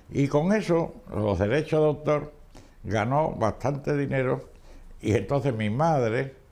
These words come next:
fue la que le, le impulsó a decir, mi madre, claro, como jerezana que era, acostumbrada a vivir mucho tiempo en el campo, al s-, vivir en el sol. Estas calles de Cádiz angostas,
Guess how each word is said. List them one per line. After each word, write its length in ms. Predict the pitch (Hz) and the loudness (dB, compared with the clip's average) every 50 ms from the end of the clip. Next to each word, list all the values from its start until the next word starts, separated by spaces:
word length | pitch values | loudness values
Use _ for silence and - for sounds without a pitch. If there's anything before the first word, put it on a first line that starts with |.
| - - - - - | -20 -20 -20 -20 -20
fue 300 | - - - 131 131 135 | -14 -6 -2 0 2 2
la 260 | 143 143 135 127 107 - | 2 2 0 0 -2 -2
que 160 | - 113 110 | -2 0 0
le, 560 | 107 107 104 104 104 104 101 98 90 78 64 - - | 0 0 0 2 2 2 2 2 0 -2 -4 -4 -4
le 240 | 101 107 104 98 | -2 -2 0 0
impulsó 760 | 98 95 87 - - - 104 98 92 - - 139 143 139 135 127 | 0 -2 -4 -4 -2 -2 0 0 0 0 2 2 2 4 4 2
a 120 | 110 110 | 2 2
decir, 360 | 107 101 90 87 - 113 101 - - - | 2 0 -2 -2 -2 -4 -4 -6 -6 -4
mi 160 | 87 101 90 | -4 -2 -2
madre, 280 | 98 131 147 151 135 | 0 0 0 0 0
claro, 360 | - - 135 127 117 82 76 - - - | -2 -2 -2 -2 -2 -2 -4 -8 -12 -8
como 320 | - 95 98 98 95 92 | -4 -4 -2 0 0 0
jerezana 600 | 85 87 95 104 85 - - 123 135 143 135 127 117 | 0 0 -2 -2 -4 -2 -2 -2 -2 0 -2 -2 -2
que 80 | 117 | -2
era, 320 | 135 131 120 123 - - - - - - - - - - - - - - - | -2 0 0 -2 -4 -6 -8 -14 -18 -18 -18 -18 -18 -18 -20 -20 -20 -18 -12
acostumbrada 600 | - - 95 95 98 - - 98 101 117 135 135 | -10 -4 -2 -2 -2 0 0 0 0 2 2 2
a 40 | 131 | 2
vivir 240 | 131 123 127 131 123 | 2 2 2 0 0
mucho 280 | 117 120 117 - 120 107 | 0 -2 -2 -2 -2 -2
tiempo 300 | 110 117 107 101 117 113 | -2 -2 0 0 0 0
en 60 | 107 | 0
el 160 | 104 104 101 | 0 -2 0
campo, 480 | - 147 151 135 104 - 120 120 110 - | 0 0 0 0 -2 -2 -2 -2 -2 -2
al 120 | 85 95 | -2 -4
s-, 160 | 82 - - - - - - - - - | -4 -6 -10 -18 -20 -20 -20 -20 -14 -8
vivir 360 | - 98 101 95 104 110 - - - | -2 0 0 2 0 0 -4 -6 -8
en 160 | 101 104 104 | -6 -4 -2
el 140 | 101 202 196 | 0 -2 0
sol. 200 | - 120 127 113 - - - - - - - - | -2 -2 -4 -4 -4 -10 -20 -20 -20 -20 -16 -14
Estas 240 | - - - 151 147 | -8 -4 -4 -4 -2
calles 320 | - - 151 151 147 143 | 0 2 2 4 4 2
de 120 | 139 135 120 | 2 0 0
Cádiz 320 | 117 143 147 143 139 131 | 0 0 2 2 2 2
angostas, 600 | 123 113 110 107 123 143 143 143 - - 110 107 | 2 0 0 0 0 0 0 0 -2 -4 -4 -4